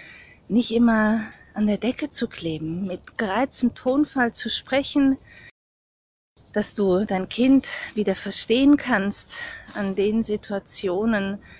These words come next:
wenn du keine Ahnung mehr hast, was es da überhaupt macht. Die guten Vorsätze, welche brauchst du? Welche behält dieses Jahr bereit für dich? Ich sag dir was.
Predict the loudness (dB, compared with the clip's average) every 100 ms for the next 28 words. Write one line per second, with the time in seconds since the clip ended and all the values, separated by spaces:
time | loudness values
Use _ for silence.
0 | -20 -20 -20 -20 -12 -6 -6 -6 -4 -2
1 | -2 -2 -2 2 2 0 -2 -6 -8 -10
2 | -10 -10 -6 -4 -4 -6 -8 -8 -4 -6
3 | -6 -14 -18 -20 -20 _ _ -20 -20 -16
4 | -4 2 4 4 4 4 4 2 -6 -6
5 | -6 -6 -2 4 4 4 2 2 2 0
6 | -8 -16 -8 -8 -6 -10 -12 -16 -18 -18
7 | -20 -20 -20 -20 _ -8 -6 -2 0 2
8 | 2 0 -6 -8 -4 -2 -2 -4 -10 -20
9 | -20 -20 -14 -10 -8 -8 -10 -16 -16 -16
10 | -14 -14 -16 -20 -20 -20 _ _ _ _
11 | -20 -20 -20 -20 _ _ _ -20 -20 -20
12 | -20 _ _ -8 -4 -2 -4 -8 -14 -14
13 | -14